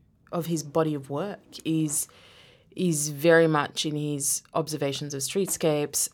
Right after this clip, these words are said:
Um, I think his photo book, Blind Spot, um,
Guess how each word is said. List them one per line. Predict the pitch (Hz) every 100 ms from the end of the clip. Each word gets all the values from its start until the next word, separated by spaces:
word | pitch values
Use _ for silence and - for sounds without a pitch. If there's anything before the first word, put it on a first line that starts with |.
| 165
Um, | 151 143 139 135 135 135 - _ _ _ _ - _ _ _ 151
I | 143
think | 151 143 135 - - - _ _ _ _ _ _ _ _ _ -
his | 151 156 190 - _ _
photo | - - 156 151 151
book, | 151 135 135 - - - _
Blind | - 151 147 147 151 151
Spot, | - 135 - - - - - -
um, | 160 156 147 147 143 139 131